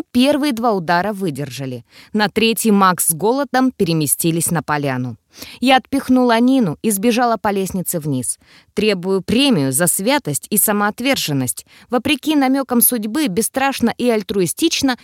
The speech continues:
я бегу спасать соперницу. Если ее до сих пор не убила крыши, конечно. «Хелен!» Замок оказался заперт, но коса срезала его за секунду.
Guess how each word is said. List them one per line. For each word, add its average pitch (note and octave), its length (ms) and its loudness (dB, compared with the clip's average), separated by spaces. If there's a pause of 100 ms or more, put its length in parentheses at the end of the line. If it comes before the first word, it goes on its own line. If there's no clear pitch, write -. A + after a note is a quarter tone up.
(160)
я D4 160 2
бегу A#3 380 0
спасать B3 500 0
соперницу. D3 800 -2 (140)
Если F3+ 340 0
ее F#3 300 -2
до D#3+ 140 -4
сих - 200 -6
пор F#3 200 -6
не E3+ 100 -2
убила E3 400 -6
крыши, D3+ 400 -4
конечно. C3+ 640 -4 (480)
«Хелен!» C#4 800 2 (500)
Замок C#4 420 2
оказался C4 540 0
заперт, E3+ 580 -2 (240)
но A3 120 2
коса B3+ 360 0
срезала B3 460 0
его A#3 240 2
за G3+ 140 -2
секунду. G3+ 680 0